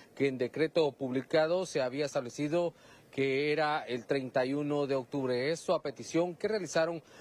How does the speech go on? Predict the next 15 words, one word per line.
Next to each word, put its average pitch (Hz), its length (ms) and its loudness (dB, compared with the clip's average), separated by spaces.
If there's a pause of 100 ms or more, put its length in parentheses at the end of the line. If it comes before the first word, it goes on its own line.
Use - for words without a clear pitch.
(100)
varios 156 280 2
partidos 156 440 0
políticos 156 720 -2
en 185 240 0
la 202 120 0
reunión 160 520 -2 (140)
de 202 100 2
fiscales 139 720 0 (220)
y 180 100 -2
la 208 140 4
reunión 170 280 -4
de 151 120 0
Pleno 117 280 -2
de 113 60 -2
Magistrados. 120 760 -2